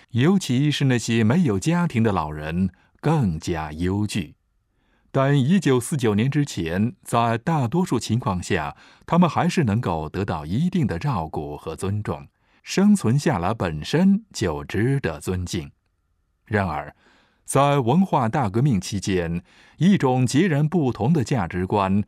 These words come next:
占据了统治地位。年轻学生迫害他们的教师，红卫兵欺压老人。道德观是从什么时候开始被颠覆的？经过几十年残酷战争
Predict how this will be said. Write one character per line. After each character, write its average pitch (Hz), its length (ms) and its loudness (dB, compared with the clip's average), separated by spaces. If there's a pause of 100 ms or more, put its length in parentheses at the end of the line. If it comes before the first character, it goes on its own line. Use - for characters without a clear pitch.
(220)
占 95 200 0
据 82 180 -4
了 73 220 -8
统 113 340 0
治 135 140 2
地 82 220 -2
位。 76 260 -8 (500)
年 160 240 4
轻 196 200 4
学 139 220 2
生 143 320 0
迫 160 240 2
害 113 240 0
他 110 160 -4
们 107 100 0
的 82 100 -4
教 85 240 -6
师， 143 340 -2 (340)
红 160 220 2
卫 139 180 4
兵 175 360 0 (100)
欺 113 380 -4
压 113 180 -2
老 78 220 -6
人。 78 320 -8 (800)
道 175 280 0
德 95 220 0
观 104 420 2 (240)
是 78 420 -4
从 104 260 -4
什 107 240 0
么 196 120 6
时 107 180 -2
候 76 400 -6
开 107 220 -4
始 85 180 -10
被 78 240 -10
颠 110 320 -6
覆 78 220 -8
的？ 73 180 -12 (840)
经 175 200 4
过 147 320 4
几 139 240 2
十 175 200 2
年 117 300 2
残 131 340 2
酷 131 260 0
战 90 240 0
争 165 400 0